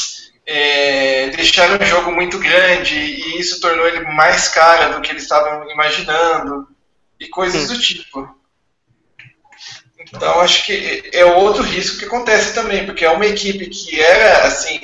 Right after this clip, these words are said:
Speaker 1: tinha um, um renome, assim, tinha um passado, né? E mesmo assim
Speaker 2: Uhum.
Speaker 1: não conseguiram entregar o que eles se prometeram.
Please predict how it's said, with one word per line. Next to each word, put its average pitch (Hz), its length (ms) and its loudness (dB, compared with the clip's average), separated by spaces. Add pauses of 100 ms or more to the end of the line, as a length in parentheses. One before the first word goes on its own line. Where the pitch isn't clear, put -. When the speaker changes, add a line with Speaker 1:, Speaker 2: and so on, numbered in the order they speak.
Speaker 1:
tinha - 360 -2
um, - 280 -10 (360)
um - 40 -16
renome, 156 520 4
assim, - 200 -8
tinha - 320 0
um 196 80 -8
passado, 190 640 2
né? 185 320 -2 (420)
E 202 140 -4
mesmo 202 240 2
assim 208 160 -4
Speaker 2:
Uhum. 208 60 -4
Speaker 1:
não 214 100 -6
conseguiram 208 480 -8
entregar 202 400 4
o 180 100 -2
que 190 140 -4
eles 202 560 -6
se 175 140 -14
prometeram. 175 580 -2